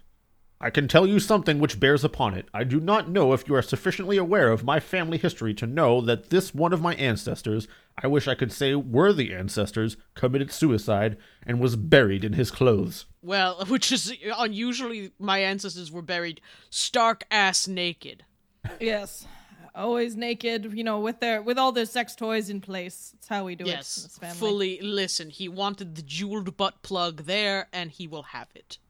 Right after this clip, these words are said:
Speaker 2: <laughs>
Speaker 1: "You are sure of that?" "Quite sure. I am more and more bewildered as each moment some strange corroborative fact of that dreadful supposition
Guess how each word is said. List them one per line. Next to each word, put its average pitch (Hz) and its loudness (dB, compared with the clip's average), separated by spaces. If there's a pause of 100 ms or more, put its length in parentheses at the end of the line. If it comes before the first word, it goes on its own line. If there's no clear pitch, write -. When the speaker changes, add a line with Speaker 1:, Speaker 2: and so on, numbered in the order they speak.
(320)
Speaker 2:
<laughs> - -2 (520)
Speaker 1:
"You 202 4
are 135 4
sure 180 4
of 104 0
that?" 110 2 (360)
"Quite 127 4
sure. - 0 (500)
I 131 4
am 123 2
more 165 6
and 147 2
more 156 4
bewildered 120 6
as 107 2
each 165 -4
moment 147 0
some 135 -2
strange 175 -2
corroborative 190 6
fact - 2
of 107 0
that 120 2
dreadful 139 2
supposition 180 0